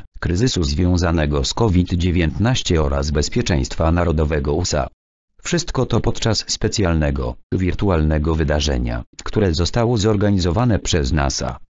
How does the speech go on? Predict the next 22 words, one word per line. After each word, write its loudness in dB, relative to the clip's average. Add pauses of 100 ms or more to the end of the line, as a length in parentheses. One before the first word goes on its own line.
(360)
Wypowiedź, -2 (200)
która 0
przyćmiła 0
wszystkie 0
inne 2
komentarze, 2
to -2
ta, 0 (200)
która 0
dotyczyła 0
covid 0
dziewiętnaście. 0 (460)
Według 0
Nelsona, 2 (220)
pandemia 2
rozpoczęła 0
się -2
poprzez 0
niekontrolowany 2
wyciek 0
z 0
laboratorium. 0